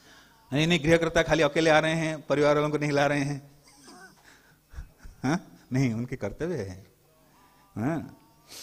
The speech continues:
<laughs> मनुष्य को चाहिए कि कृष्ण के साक्षात्कार करने या उनकी सेवा करने के लिए सर्वस्व निछावर कर दे,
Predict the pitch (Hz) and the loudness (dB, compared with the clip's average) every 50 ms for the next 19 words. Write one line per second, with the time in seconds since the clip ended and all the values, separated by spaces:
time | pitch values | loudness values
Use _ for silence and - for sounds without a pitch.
0 | - - - - - - - - - - - - 220 - - - - - - - | -20 -16 -16 -10 -8 -6 -6 -6 -8 -10 -10 -10 -10 -10 -10 -10 -12 -12 -12 -16
1 | - - - - - - - - - - - 139 156 180 214 - - 196 202 190 | -18 -18 -18 -18 -20 -20 -20 -20 -18 -10 -4 -2 0 0 2 2 4 4 4 4
2 | - 165 156 170 170 185 190 185 175 175 - 170 160 - 180 170 175 180 180 - | 4 4 4 6 8 6 6 4 0 -4 -6 -6 -4 -4 -2 0 0 0 0 0
3 | 190 185 - - - 196 202 202 - 160 143 143 - 127 117 120 131 143 143 - | -2 -2 0 2 2 2 2 2 2 0 0 0 -2 -4 -2 -2 -4 -4 -6 -8
4 | - - - _ _ - 120 110 107 104 104 - - - - - _ _ - 131 | -14 -20 -20 _ _ -4 -2 -2 -2 -2 -6 -8 -14 -20 -20 -20 _ _ -10 -8
5 | 139 151 143 - 131 123 165 202 196 180 143 147 147 139 - 139 120 113 110 107 | -6 -6 -6 -4 0 2 2 2 2 2 0 -2 -2 -4 -4 -4 -2 -2 -2 -4
6 | 104 - - - - _ _ _ - - - 135 143 143 175 165 - 175 139 113 | -4 -8 -14 -20 -20 _ _ _ -6 -2 0 0 2 0 -2 -4 -4 -6 -6 -6
7 | 101 - - 117 110 110 131 131 131 - 95 87 - 92 92 - - | -6 -8 -8 -8 -6 -6 -8 -8 -10 -10 -12 -10 -8 -8 -10 -10 -12